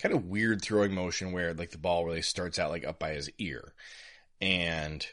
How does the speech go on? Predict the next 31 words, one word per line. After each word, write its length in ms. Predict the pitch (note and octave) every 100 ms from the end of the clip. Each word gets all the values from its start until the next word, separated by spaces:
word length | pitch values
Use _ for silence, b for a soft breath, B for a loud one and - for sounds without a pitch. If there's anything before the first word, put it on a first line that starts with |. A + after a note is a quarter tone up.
| - _ _ _ _ _ _ _ _ _
Mike 260 | G#2 G2+ G2
McCarthy 640 | F#2+ F#2+ F2+ E2 E2 F2+ A2 - - _ - - _ - -
put 200 | - G#2
him 180 | F#2+ F2+
in 160 | F2
what 100 | E2+
he 60 | E2+
called 320 | D#2+ D#2+ D#2 -
quarterback 460 | - F#2 D#2+ C#2+
school, 380 | - - D2 D#2+
which 200 | E2+ -
was, 380 | D2+ D2 - - -
I 100 | F2+
forget 280 | - F2 D#2
how 100 | E2
many 180 | D#2+ D2+
hours 280 | D2 C#2+
a 60 | D2
day, 160 | C#2+ C2
like, 160 | D2
four 280 | - G2+ F2
hours 280 | E2 D#2+ C#2
a 40 |
day 300 | D#2+ E2+ D2+
of 100 | D2
just, 260 | C#2+ D#2+ -
like, 220 | D#2 C2+
grueling 600 | F2 G2 G#2 G2 F2 D#2
study 560 | - - F2 D2 C#2 C2+
and, 160 | C#2
like, 280 | D2 D2 -